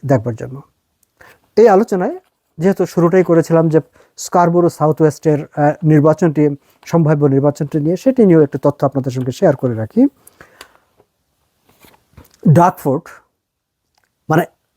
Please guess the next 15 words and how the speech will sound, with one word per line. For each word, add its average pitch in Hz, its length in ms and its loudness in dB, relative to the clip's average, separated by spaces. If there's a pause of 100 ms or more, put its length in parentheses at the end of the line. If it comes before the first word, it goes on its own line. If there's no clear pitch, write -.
(260)
নিয়মে 175 600 4
যতটা 151 540 -4
অ্যালাউ 135 420 -2 (100)
করে, 110 280 -2 (1200)
সবটুকু 247 500 -2
সময় 170 340 -2
অপেক্ষা 165 460 -2
করে 151 340 -2 (540)
তিনি 190 300 2 (960)
একেবারে 214 300 2
শেষ - 300 -2
সময়ে 202 340 -2
নির্বাচনটি 135 480 -2
ডাকবেন। 107 360 -16 (1080)
অন্তত 165 440 2